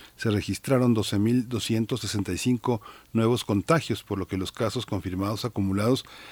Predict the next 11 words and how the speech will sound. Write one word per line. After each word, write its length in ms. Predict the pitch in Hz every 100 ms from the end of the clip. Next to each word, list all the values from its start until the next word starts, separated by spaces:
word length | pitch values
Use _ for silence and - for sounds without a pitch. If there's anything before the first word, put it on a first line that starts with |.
| -
aumentaron 580 | 117 107 104 131 131 120
a 80 | 104
cinco 360 | - 170 170
millones 460 | 139 101 107 120 160
setecientos 600 | 117 104 - 117 110 117
setenta 400 | - 101 90 90
mil 240 | 107 135 - - -
ochocientos 640 | 110 - - 117 107 107
sesenta 340 | 101 - 101 107
y 60 |
dos, 260 | 131 160